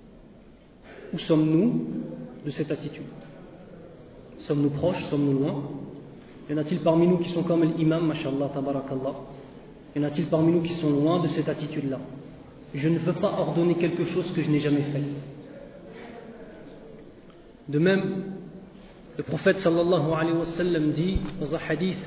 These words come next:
un hadith extrêmement connu, il y a certes dans le corps une partie de nous-mêmes, si elle est saine, tout le corps s'en retrouve assaini. Et de même, si elle est pervertie, alors tout le corps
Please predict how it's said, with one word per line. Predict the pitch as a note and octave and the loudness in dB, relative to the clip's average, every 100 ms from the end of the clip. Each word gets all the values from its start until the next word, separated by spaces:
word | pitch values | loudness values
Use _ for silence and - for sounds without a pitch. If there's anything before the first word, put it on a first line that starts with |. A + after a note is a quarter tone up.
| - - - - - | -10 -12 -14 -16 -14
un | - - | -8 -2
hadith | E3 F3+ - | 0 -2 -2
extrêmement | F#3+ - F3+ F3 F3 | -4 0 4 6 4
connu, | - E3 F#3+ F3 - - - - - - - - - - - - - - - | 4 6 6 4 -2 -6 -10 -12 -14 -14 -16 -16 -16 -18 -18 -18 -18 -10 0
il | F3+ | 6
y | F#3+ | 6
a | |
certes | F#3 - G3+ - - | 6 6 4 4 2
dans | E3+ | 6
le | F3+ | 6
corps | F3 F#3+ F3+ | 8 8 8
une | F3+ F3 | 6 4
partie | - - | 2 2
de | F3 | 4
nous-mêmes, | F3+ F3 F3+ G3 D3 - - - - | 6 8 8 6 6 2 -2 -6 -8
si | - - F#3+ | -8 2 6
elle | E3 | 6
est | D#3+ | 4
saine, | - G3 G3 E3 C#3 - - - - - | 4 4 6 4 0 -4 -10 -12 -14 2
tout | A#3+ B3 | 10 12
le | G#3 | 12
corps | - F#3+ F#3+ F#3+ | 10 8 8 6
s'en | F3 | 4
retrouve | E3 E3 F3 D#3+ | 4 2 2 2
assaini. | - D3+ D3 B2 - - - - - - - | 2 4 4 2 -2 -6 -8 -12 -12 -14 -6
Et | D3 | 2
de | D#3+ | 6
même, | E3 F3+ G3+ - - - - - | 6 6 6 2 -2 -4 -8 -10
si | - - G#3 G#3 | -12 -4 -2 2
elle | F#3+ | 4
est | F3+ | 6
pervertie, | F#3+ D3+ D3 - - F#3 G3+ - | 6 6 4 2 0 -2 -2 -2
alors | D#3 D#3+ F3 D#3+ - - - - - - | 2 4 4 2 -4 -10 -12 -16 -16 4
tout | A#3+ G3 | 8 8
le | F3 | 8
corps | - F#3+ F3+ - | 8 6 6 0